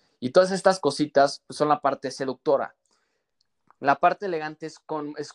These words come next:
cómo llevo a cabo esa, esos trucos visuales, ¿no? Eh, yo lo hago un poco más, me gusta muchísimo la, el tema de la sastrería. A mí me gusta muchísimo el tema de los sa-, de los trajes,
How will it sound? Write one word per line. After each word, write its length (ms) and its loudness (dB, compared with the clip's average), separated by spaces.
cómo 500 0
llevo 300 0
a 80 -4
cabo 440 -4
esa, 540 -6
esos 180 -14
trucos 280 -6
visuales, 480 0
¿no? 220 -8
Eh, 340 -8
yo 140 6
lo 100 8
hago 120 6
un 120 0
poco 240 -4
más, 220 2
me 100 0
gusta 280 -4
muchísimo 380 -6
la, 160 -6
el 140 -10
tema 180 -4
de 60 -4
la 80 -8
sastrería. 680 -8
A 60 -10
mí 140 -4
me 80 -4
gusta 260 -8
muchísimo 360 -4
el 60 -8
tema 220 -4
de 60 -4
los 200 -8
sa-, 200 2
de 120 0
los 200 -14
trajes, 560 -4